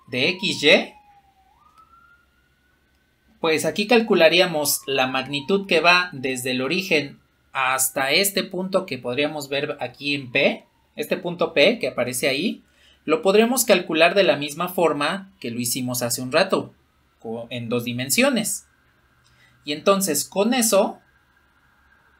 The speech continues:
obtendríamos este cateto. La magnitud en Z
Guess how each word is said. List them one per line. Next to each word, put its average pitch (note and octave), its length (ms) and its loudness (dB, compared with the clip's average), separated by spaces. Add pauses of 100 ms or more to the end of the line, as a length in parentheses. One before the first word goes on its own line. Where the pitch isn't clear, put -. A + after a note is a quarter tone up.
(760)
obtendríamos C#3+ 1080 0 (220)
este C3+ 340 -4
cateto. F#3+ 600 2 (2750)
La C#3+ 160 0
magnitud D3+ 520 0
en G3+ 160 0
Z A3+ 600 4